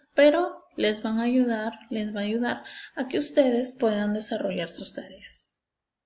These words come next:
El primer problema es el siguiente. Dice, "Tú tienes el doble de mi edad y él tiene el triple de tu edad".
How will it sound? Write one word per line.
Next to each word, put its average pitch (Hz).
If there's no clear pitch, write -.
El 269
primer 320
problema 320
es 262
el 254
siguiente. 190
Dice, 202
"Tú 240
tienes 311
el 277
doble 226
de 247
mi 196
edad 175
y 202
él 202
tiene 226
el 233
triple 254
de 269
tu -
edad". -